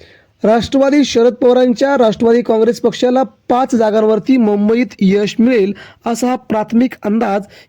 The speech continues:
या सर्व्हेवरून पुढे येत आहे. त्यामुळे शरद पवारांचे पाच नगरसेवक गेल्या वेळेस तु-, दोनच्या तुलनेत आता पाच येत आहेत. राष्ट्रवादी अजित पवारांच्या राष्ट्रवादीला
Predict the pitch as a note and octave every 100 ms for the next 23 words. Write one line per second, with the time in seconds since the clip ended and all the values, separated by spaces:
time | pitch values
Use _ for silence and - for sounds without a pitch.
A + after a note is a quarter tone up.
0 | - F#3 A#3+ B3+ - G3 G3 A#3 A3 G3+
1 | - - _ B3 A#3 G#3 G3+ F#3+ F#3 F#3+
2 | C3+ - _ _ _ - A3+ B3+ C4 G#3
3 | G#3 - - - G#3+ B3+ B3 A#3 A#3 A3+
4 | B3+ - G#3+ G#3+ G3+ G#3+ A#3+ - A#3 G#3
5 | F#3+ A3 A3+ A#3+ A#3 - C4+ B3 G#3 A#3+
6 | B3 B3 G3+ G#3 B3 - - F#3 A#3+ A3+
7 | G3+ G#3 F3 E3+ - - - - - A#3
8 | - C4 C4 D4 - G#3 A#3 - A#3+ B3
9 | A#3+ - C4+ A3 - G#3+ A3 A#3 B3+